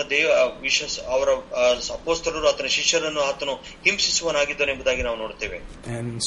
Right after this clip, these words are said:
Speaker 2: so Jesus had to teach him all these things, uh, by revelation.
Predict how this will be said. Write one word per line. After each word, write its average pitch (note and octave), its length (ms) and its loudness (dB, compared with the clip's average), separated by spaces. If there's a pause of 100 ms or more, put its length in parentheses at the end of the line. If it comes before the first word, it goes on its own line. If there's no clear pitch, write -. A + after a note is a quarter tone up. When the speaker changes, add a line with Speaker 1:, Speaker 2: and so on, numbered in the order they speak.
Speaker 2:
so C3 320 2 (120)
Jesus D#3+ 360 6
had D3 200 4
to C3 80 -2 (160)
teach D#3 220 6
him C#3 160 6
all C3 200 4
these C3 300 2
things, B2+ 260 0
uh, - 920 -4
by B2+ 320 4
revelation. C3+ 840 2